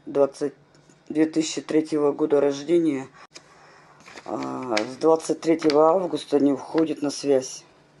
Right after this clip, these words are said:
Что сказал, что пойдет в бой, уже все. И все так и не выходит на связь. А так, значит, у него Центральный военный округ, двадцать седьмая Тутская дивизия,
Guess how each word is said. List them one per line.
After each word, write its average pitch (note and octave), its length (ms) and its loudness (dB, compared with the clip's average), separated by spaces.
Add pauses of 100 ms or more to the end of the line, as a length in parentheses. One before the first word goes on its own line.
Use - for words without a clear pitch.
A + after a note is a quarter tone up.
(840)
Что - 260 -10
сказал, D3 420 2
что - 160 -6
пойдет C3 380 2
в A#2+ 60 -6
бой, D#3 320 -2 (140)
уже B2+ 300 -6
все. B2+ 340 -10 (340)
И C3 520 0 (440)
все - 220 -6
так C#3+ 240 2
и D3+ 60 2
не C#3 100 2
выходит C3+ 480 -6
на B2+ 80 -6
связь. A#2 420 -12 (1160)
А A2 80 -2
так, - 280 -4
значит, C3 600 -4
у C3 100 2
него C#3+ 320 4
Центральный D#3+ 640 6
военный D#3+ 500 8
округ, D#3+ 460 4
двадцать D3 380 2
седьмая D#3+ 420 2
Тутская - 480 2
дивизия, C3+ 680 -4